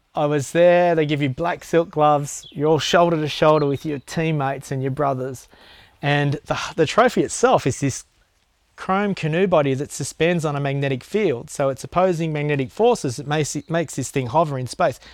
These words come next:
And it's super long. I'm not sure exactly how long it is, but it's a couple of meters long. So the whole thing's striking. The base is there in front of us with a black silk sheath, sh-, silk sheath over it,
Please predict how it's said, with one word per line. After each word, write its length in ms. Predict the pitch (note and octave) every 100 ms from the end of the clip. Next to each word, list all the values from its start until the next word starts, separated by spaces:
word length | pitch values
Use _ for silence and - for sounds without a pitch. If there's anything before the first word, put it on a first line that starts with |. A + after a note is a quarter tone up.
| - -
And 140 | F3
it's 100 | C3
super 300 | - A3+ D3+
long. 240 | E3 C#3
I'm 80 | C3+
not 100 | D#3
sure 160 | - C#3+
exactly 380 | B2+ D3 D3 C3
how 100 | C3
long 180 | D#3+ A3+
it 40 |
is, 180 | B2+ B2+
but 100 | C#3+
it's 100 | D3+
a 20 |
couple 240 | - F3 D3
of 40 |
meters 260 | C#3 C3 C3
long. 300 | D3+ - C3+ _ - - - - _
So 160 | - D#3+
the 60 |
whole 160 | D#3 A3+
thing's 200 | G#3 E3
striking. 600 | - E3 E3 D3 C3 E3+ _ _ _ _ -
The 60 |
base 380 | B2+ E3 G#3 -
is 160 | F#3+ D3+
there 260 | C3+ C#3+
in 60 | D3
front 220 | - C3+
of 100 | B2
us 260 | C#3 C#3+ -
with 200 | C3 C#3
a 240 | C3+ C#3 _ -
black 260 | F3+ F#3+
silk 340 | - E3+ D#3+ D3
sheath, 440 | - D3+ D3+ - - -
sh-, 220 | - - -
silk 300 | - D#3 C#3
sheath 360 | - D#3 D3 C#3
over 300 | B2+ A#2+
it, 140 | D3+